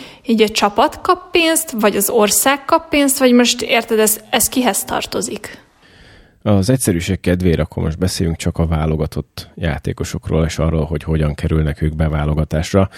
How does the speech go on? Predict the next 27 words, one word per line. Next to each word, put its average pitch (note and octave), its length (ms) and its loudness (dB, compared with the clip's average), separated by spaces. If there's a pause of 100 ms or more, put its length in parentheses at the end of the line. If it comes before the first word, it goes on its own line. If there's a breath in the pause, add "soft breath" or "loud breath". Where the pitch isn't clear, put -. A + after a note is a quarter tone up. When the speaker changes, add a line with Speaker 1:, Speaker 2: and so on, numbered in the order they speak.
(220 loud breath)
Speaker 2:
Nyilván E2 280 0
egy E2 80 -6
klubcsapatnál D#2 920 -2 (440 soft breath)
a, - 60 -6 (300)
a - 320 -8 (120)
tehetségek D#2+ 500 0
felfedezése, D#2 1040 0 (320 loud breath)
a - 80 -12
scouting D#2+ 720 0
az D2+ 120 0
egy D#2+ 140 -4
külön D#2 240 -2
szakma, E2 540 -2 (160)
és - 160 -12
az C2+ 160 -6
külön D2+ 420 -2
kritériumok, D2+ 920 -2 (560 soft breath)
ö, C#2+ 540 0 (160)
különböző D#2 440 0
szempontok C#2+ 580 -4
szerint D#2 580 -4 (140)
különböző D2 340 -4
kritériumok D2+ 500 -4
mentén E2 280 -2
működik D#2+ 480 0
egy-egy D2+ 280 -4
játékosnál, F2 720 -2